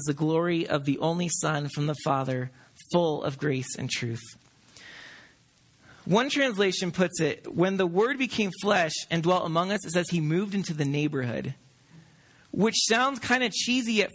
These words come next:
first, but if you think about it, it's actually profound, because you could think of me dwelling with people, but it doesn't mean I've become part of them. But when you move into the neighborhood, you've got an address. You're living on the same street.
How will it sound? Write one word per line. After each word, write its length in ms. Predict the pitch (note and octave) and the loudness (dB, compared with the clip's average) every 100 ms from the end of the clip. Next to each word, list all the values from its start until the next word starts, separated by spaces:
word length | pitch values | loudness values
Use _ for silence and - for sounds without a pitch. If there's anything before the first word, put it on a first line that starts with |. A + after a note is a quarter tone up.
| - | 0
first, 360 | C4+ G#3+ - - | 2 2 0 0
but 180 | G3 - | 0 0
if 220 | F#3+ E3+ | -2 -2
you 80 | F3+ - | -2 0
think 240 | C#4 B3+ | 0 0
about 340 | F#3 D#3+ D#3 | 2 2 2
it, 40 | E3+ | 0
it's 260 | F3+ F3 | -2 2
actually 380 | F#3 C4+ - B3 | 2 2 0 -2
profound, 760 | - F3 - B3 A#3 F3 C#3+ C#3 - - - | 0 -4 0 0 2 0 -4 -6 -8 -8 0
because 280 | G#3 A3 F#3+ | 2 2 0
you 80 | |
could 120 | G#3+ G#3 - | -2 -2 2
think 200 | F4 C#4+ | 2 2
of 140 | G#3+ | 2
me 120 | A3 | 2
dwelling 640 | F3+ D3+ F3+ G#3+ B3+ A3 F3 | 0 2 2 4 2 0 0
with 220 | D#3+ - | -2 -2
people, 360 | F3 E3 E3+ | -2 2 0
but 200 | D3 F3+ | 2 0
it 80 | E3+ | 0
doesn't 320 | G3 B3+ D#4 | 0 0 0
mean 120 | A3+ A3 | 0 2
I've 140 | F#3 | 0
become 320 | F#3 - E3 | -2 -2 -2
part 420 | - - G#3 - - | -2 0 2 0 -2
of 180 | C#3 C3 | -4 -4
them. 320 | B2+ B2+ C#3+ _ _ _ _ - - - | -4 -4 -8 _ _ _ _ -20 -12 -2
But 60 | |
when 140 | G3+ G#3 | 2 2
you 160 | A3+ | 2
move 220 | D#4 F#4 E4 | 2 0 0
into 220 | D4+ B3 | -4 0
the 100 | A3+ | 2
neighborhood, 840 | E3+ D#3+ A#3+ C#4 C#4 D4 E4 D#4 - - _ _ _ _ _ | 2 0 0 0 0 0 0 -4 -6 -20 _ _ _ _ _
you've 220 | F3+ C4+ | 2 2
got 200 | B3+ A#3 | 4 2
an 120 | G#3 D3 | 2 -4
address. 380 | C3+ D#3 - - - - - _ _ - | 0 0 0 -4 -6 -10 -14 _ _ -2
You're 160 | F3 | 2
living 460 | F#3 A3+ G#3+ G3+ F3 - | 4 2 2 -2 -2 2
on 220 | F3+ F#3+ | 2 2
the 80 | F3 | -2
same 260 | - E3 C#3 | -2 -2 -2
street. 460 | - F3 F3+ - | -2 -2 -2 -2